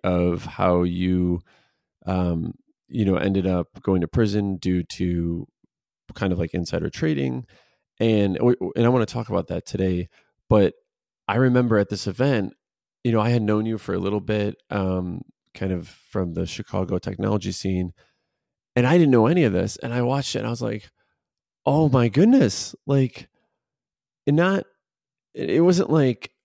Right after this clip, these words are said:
"Oh my gosh, like, I have been interacting with an ex-convict, you know, like, I should leave the room." It was more like, "I wanna know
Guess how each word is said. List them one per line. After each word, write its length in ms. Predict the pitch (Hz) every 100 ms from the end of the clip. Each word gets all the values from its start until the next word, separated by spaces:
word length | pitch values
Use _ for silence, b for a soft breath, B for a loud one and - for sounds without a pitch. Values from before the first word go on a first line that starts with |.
| -
"Oh 120 | 127
my 160 | 120 110
gosh, 420 | 113 113 110 -
like, 300 | 98 92 - - _ _ -
I 320 | - 104 101 -
have 140 | 98
been 100 | 95
interacting 480 | 101 101 98 - 95
with 160 | 92 92
an 80 |
ex-convict, 720 | 95 - - 107 139 175 - -
you 80 | 98
know, 140 | 92
like, 220 | 92 92 90
I 80 |
should 260 | 85 90 -
leave 180 | 95 82
the 100 | 85
room." 280 | 107 180 190
It 140 | 113
was 180 | 107 104
more 220 | 104 113
like, 420 | 98 92 95 - _ _ _ _ _ _ _ _
"I 120 | 117 123
wanna 280 | 160 151
know 720 | 120 107 113 147 95 90 95